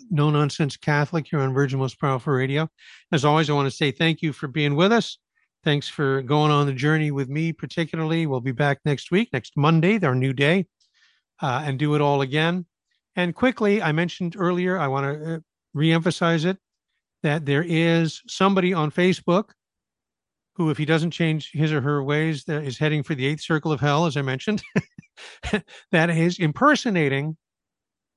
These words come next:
uh, Bishop Strickland on Facebook and soliciting funds. He's, he's pretending to be Bishop Strickland and asking for money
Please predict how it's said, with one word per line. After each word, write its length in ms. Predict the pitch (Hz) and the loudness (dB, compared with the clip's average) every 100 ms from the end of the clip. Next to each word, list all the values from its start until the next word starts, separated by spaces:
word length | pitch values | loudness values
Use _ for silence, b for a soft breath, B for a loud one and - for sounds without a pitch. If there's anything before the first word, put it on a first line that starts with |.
| _ _ _ _ _ - | _ _ _ _ _ -14
uh, 280 | 143 135 139 | -8 -6 -6
Bishop 340 | 170 156 - 165 | -2 -2 -2 -8
Strickland 520 | - 190 190 156 151 | 0 0 2 0 0
on 180 | 160 131 | -2 -2
Facebook 580 | - 151 - - 110 _ _ _ _ _ _ _ _ | 0 0 0 -4 -4 _ _ _ _ _ _ _ _
and 200 | - 131 | -2 -2
soliciting 600 | - - 165 160 170 147 | -2 0 2 2 0 0
funds. 280 | 135 147 117 | 0 0 0
He's, 180 | 117 117 | -4 -8
he's 240 | 180 127 113 | -4 -4 -4
pretending 500 | - 123 175 185 170 | -8 0 2 2 2
to 60 | |
be 100 | 156 | -2
Bishop 320 | 135 143 - | -2 -4 -6
Strickland 400 | 143 - 131 139 | -6 -4 0 0
and 80 | 147 | 0
asking 400 | 151 147 - 135 | 0 -2 -2 -6
for 160 | - 139 | -4 -2
money 480 | 127 170 170 131 | 4 6 4 2